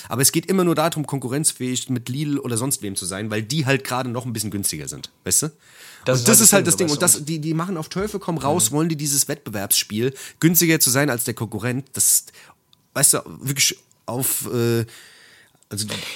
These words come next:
Speaker 2: Aber auch auf Kosten der Konsumenten, weil am
Speaker 1: Ja.
Speaker 2: Ende des Tages sind wir auch die Gefickten, weil wir, äh, weil die Qualität der Sachen natürlich auch, also du kannst mir nicht erzählen, dass eine, eine Milch, die, äh, was weiß ich, fünfundvierzig Cent kostet, dass da, dass die Milch noch so gesund ist.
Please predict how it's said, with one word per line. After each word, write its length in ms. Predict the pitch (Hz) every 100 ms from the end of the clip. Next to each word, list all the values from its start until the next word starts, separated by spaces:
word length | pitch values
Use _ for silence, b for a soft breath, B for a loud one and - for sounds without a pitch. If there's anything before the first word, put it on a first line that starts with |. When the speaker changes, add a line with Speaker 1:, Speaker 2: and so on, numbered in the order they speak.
| B
Speaker 2:
Aber 220 | - -
auch 140 | 165 -
auf 180 | - -
Kosten 280 | 277 -
der 80 | 220
Konsumenten, 460 | 214 208 190 359 247
weil 80 | 190
am 60 | 196
Speaker 1:
Ja. 40 |
Speaker 2:
Ende 140 | 247
des 140 | 208 -
Tages 240 | 233 226
sind 160 | - 185
wir 180 | 196 254
auch 120 | 202
die 80 | 190
Gefickten, 500 | 156 - - 123 104
weil 220 | 131 139
wir, 240 | 180 220 -
äh, 180 | 180 175
weil 80 |
die 80 | 175
Qualität 480 | 165 175 160 226 247
der 100 | 185
Sachen 280 | 156 185 185
natürlich 400 | 170 - 190 -
auch, 200 | 165 -
also 160 | 151 160 - B B
du 80 | 113
kannst 220 | 196 -
mir 60 | 208
nicht 120 | 185
erzählen, 380 | 151 190 202 151
dass 100 | 143
eine, 140 | 156
eine 160 | 147 151
Milch, 340 | 156 220 -
die, 200 | 190 185
äh, 240 | - 165 160
was 140 | 160
weiß 120 | 170
ich, 160 | 190 -
fünfundvierzig 420 | 190 185 175 151
Cent 200 | 170 185
kostet, 400 | 123 - 180 - B B B -
dass 320 | 143 151 -
da, 460 | - 156 170 170 151
dass 260 | - 156 -
die 120 | 170
Milch 280 | 160 196 -
noch 140 | 175
so 100 | -
gesund 300 | 156 156 139
ist. 240 | - -